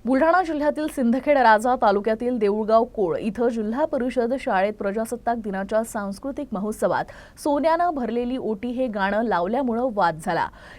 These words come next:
या प्रकरणी शिक्षक, सरपंच आणि शाळा समिती अध्यक्षावर विवी पोलीस ठाण्यात अॅट्रॉसिटीचा गुन्हा दाखल करण्यात आला आहे.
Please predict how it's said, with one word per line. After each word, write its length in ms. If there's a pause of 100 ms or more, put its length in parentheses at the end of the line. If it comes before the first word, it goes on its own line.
या 100
प्रकरणी 500
शिक्षक, 480
सरपंच 460
आणि 300
शाळा 340
समिती 380
अध्यक्षावर 680
विवी 300
पोलीस 360
ठाण्यात 280 (340)
अॅट्रॉसिटीचा 960
गुन्हा 340
दाखल 360
करण्यात 360
आला 160
आहे. 240